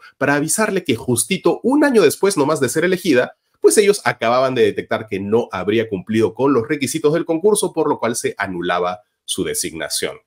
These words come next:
Ojo que Linda Cosío fue designada como directora de licenciamiento por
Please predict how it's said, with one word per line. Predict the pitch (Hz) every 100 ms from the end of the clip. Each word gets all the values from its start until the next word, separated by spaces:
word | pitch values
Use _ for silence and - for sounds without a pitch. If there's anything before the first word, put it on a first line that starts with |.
| _ _ _ _ -
Ojo | 254 247
que | 127
Linda | 113 120 139
Cosío | 98 - 110 113
fue | 110
designada | 110 - 98 101 104
como | 113 92
directora | 80 78 - 147 147
de | 107 131
licenciamiento | 180 127 - - 226 - 156 92 104 90 78 110 -
por | 139 143